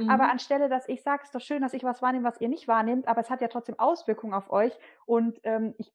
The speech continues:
bin jetzt mal so selbstbewusst und sag, „Leute, hier ist super viel Wut im Raum, hier ist eine dicke Luft, Fenster auf, kurz mal durchwedeln, damit wir gut arbeiten können“, gehen wir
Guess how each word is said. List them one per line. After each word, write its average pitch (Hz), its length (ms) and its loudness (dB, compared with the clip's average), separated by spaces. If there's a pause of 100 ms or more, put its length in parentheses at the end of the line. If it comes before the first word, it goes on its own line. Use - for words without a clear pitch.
bin 262 120 2
jetzt 262 140 2
mal 240 100 4
so 214 80 -2
selbstbewusst 233 600 2
und 214 80 -2
sag, 233 240 4 (100)
„Leute, 226 240 4
hier 233 120 2
ist - 260 -8
super 254 380 -4
viel 226 400 -4
Wut 285 240 2 (120)
im 233 380 -2
Raum, 240 480 2 (220)
hier 214 140 0
ist 226 140 -6
eine 226 120 -4
dicke 247 280 -6
Luft, 269 420 2 (200)
Fenster 262 640 2
auf, 240 220 4
kurz - 260 -4
mal 240 80 2
durchwedeln, 247 640 2
damit 233 240 0
wir 226 80 0
gut 220 180 -6
arbeiten 226 400 0
können“, 226 320 -2 (420)
gehen 240 300 -2
wir 269 420 0